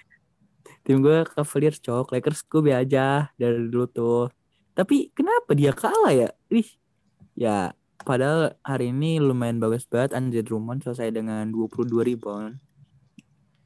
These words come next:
Nah, dengan dua puluh lima, ah, poin. Padahal ini tim Cleveland Cavaliers ini pem-, pemain-pemainnya tinggi-tinggi loh. Dan sedangkan dari Timberwolves itu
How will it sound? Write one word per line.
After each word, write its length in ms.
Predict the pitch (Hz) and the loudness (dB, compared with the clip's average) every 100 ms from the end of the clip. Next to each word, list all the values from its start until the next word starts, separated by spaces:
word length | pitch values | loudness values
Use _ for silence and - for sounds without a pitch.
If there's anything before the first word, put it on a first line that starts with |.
| _ | _
Nah, 200 | 110 110 | -8 -2
dengan 160 | 113 113 | 0 0
dua 160 | 113 | 0
puluh 320 | 107 110 107 104 | 0 -2 -2 -2
lima, 400 | 104 92 82 - | -6 -6 -8 -10
ah, 200 | - - - | -14 -18 -8
poin. 320 | - 101 113 - _ - - - - - - _ _ _ | -2 -2 -2 -10 _ -20 -18 -14 -14 -16 -20 _ _ _
Padahal 460 | 123 131 175 180 175 _ - | -4 0 2 0 -4 _ -6
ini 200 | 143 170 | -4 -4
tim 500 | - 135 131 127 127 | 0 0 2 -2 -4
Cleveland 320 | 127 127 117 | -6 -4 -8
Cavaliers 320 | 123 110 131 | -8 -10 -6
ini 160 | 139 160 | -4 -2
pem-, 320 | 139 123 120 - | -2 -2 -6 -6
pemain-pemainnya 720 | 123 120 117 117 120 127 156 | -4 -2 -4 -4 -4 -2 -2
tinggi-tinggi 560 | 143 117 113 117 131 113 | -2 -2 -2 -4 -2 -4
loh. 160 | - _ _ - _ - - _ | -8 _ _ -20 _ -20 -20 _
Dan 120 | - 127 | -6 0
sedangkan 360 | 117 120 156 | 2 2 4
dari 160 | 165 131 | 4 4
Timberwolves 600 | 127 120 113 113 120 - | 2 4 4 4 2 -2
itu 360 | 117 196 214 | -2 0 0